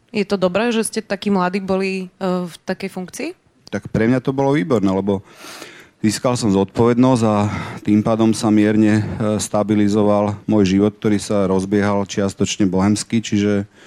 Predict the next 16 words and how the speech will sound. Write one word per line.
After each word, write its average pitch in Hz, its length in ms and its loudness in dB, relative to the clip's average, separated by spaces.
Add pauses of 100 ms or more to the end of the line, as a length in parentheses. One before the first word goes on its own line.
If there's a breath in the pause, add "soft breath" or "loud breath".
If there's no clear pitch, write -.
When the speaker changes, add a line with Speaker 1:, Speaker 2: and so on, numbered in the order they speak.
(460 loud breath)
Speaker 2:
pre 101 160 0
mňa, 107 240 2
pre 110 320 -4
mňa 113 160 0
to 117 80 -4
bolo 113 240 -2
fajn. 117 320 -2 (160)
Ako 95 320 -6 (400)
zodpovednosť 110 720 2 (100)
a, 104 80 0 (320)
mm, 101 400 -4
proste 107 240 -2
nejaká, 104 480 2
nejaká 107 480 -2
práca, 101 400 -2
ktorá, 101 400 0